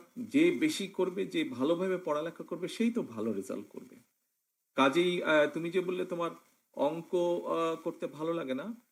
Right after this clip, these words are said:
তোমাকে একটা সিক্রেট কথা বলি, অঙ্ক কিন্তু আমারও খুব ভালো লাগতো না, অঙ্ক দেখলে আমিও ভয় পেতাম। আচ্ছা, তো এখন বিষয়টা হচ্ছে যে কার্ডিওলজিস্ট হতে হলে তোমাকে একটু কষ্ট করতেই হবে।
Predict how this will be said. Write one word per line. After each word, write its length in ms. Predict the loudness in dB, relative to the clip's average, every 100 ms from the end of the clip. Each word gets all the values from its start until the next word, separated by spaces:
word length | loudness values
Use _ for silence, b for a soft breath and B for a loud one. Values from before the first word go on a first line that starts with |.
| _
তোমাকে 260 | -8 -6 -4
একটা 320 | -2 4 4
সিক্রেট 460 | 2 -4 -4 -6 -6 -4
কথা 200 | -4 -6
বলি, 280 | -6 -8 -12 _
অঙ্ক 260 | -2 0 -2
কিন্তু 280 | -6 -6 -4
আমারও 300 | 0 0 0
খুব 220 | -6 -8
ভালো 200 | -2 -2
লাগতো 240 | -2 -4
না, 80 | -6
অঙ্ক 200 | -4 -4
দেখলে 260 | -4 -4 -4
আমিও 220 | -2 -2
ভয় 220 | -4 -10
পেতাম। 400 | -10 -10 -10 -10 -12 -14 -16 -16 -16 -16 -16 -12 -12
আচ্ছা, 220 | -10 -14 -14 -18 -20 -16 -8 -6
তো 60 | -2
এখন 400 | 2 6 4 2 -6 2
বিষয়টা 420 | 4 6 6 4
হচ্ছে 400 | 2 0 0 0 -8 _ -14
যে 440 | 2 4 6 2 0
কার্ডিওলজিস্ট 800 | 0 2 0 0 -2 -8 -8 -2
হতে 180 | 0
হলে 180 | 2 0
তোমাকে 320 | -2 -6 -8
একটু 160 | -10 -10 -10
কষ্ট 300 | -12 -12 -2
করতেই 400 | -2 -2 0 -2
হবে। 300 | -2 -12 -16